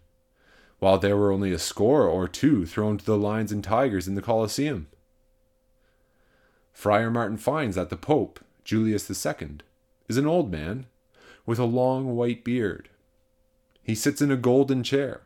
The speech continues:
wearing gorgeous robes emblazoned with diamonds and jewels. Palm Sunday comes, and there is a grand procession. The Pope bears a silver plate on his breast, on which there is a figure of the Almighty.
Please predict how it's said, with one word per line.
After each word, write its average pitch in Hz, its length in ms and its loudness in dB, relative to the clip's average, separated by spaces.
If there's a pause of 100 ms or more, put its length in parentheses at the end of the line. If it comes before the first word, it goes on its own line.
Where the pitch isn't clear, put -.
(320)
wearing 117 320 2
gorgeous 123 500 2
robes 110 400 0
emblazoned 101 640 0
with 90 240 -6
diamonds 113 460 -2
and 90 100 -4
jewels. 110 640 -2 (1080)
Palm 92 280 -2
Sunday 92 380 -2
comes, 107 500 -4 (240)
and 120 100 0
there 139 120 6
is 131 80 4
a 131 80 4
grand 120 580 -2
procession. 104 680 -4 (920)
The 110 80 -2
Pope 135 360 2
bears 131 340 2
a 127 60 -2
silver 139 400 2
plate 151 320 0
on 107 140 -2
his 87 120 -6
breast, - 540 -8
on 98 180 -4
which 139 220 0
there 101 160 0
is 90 100 -2
a 90 60 -4
figure 107 420 -4
of 82 140 -4
the 95 140 -2
Almighty. 92 640 -6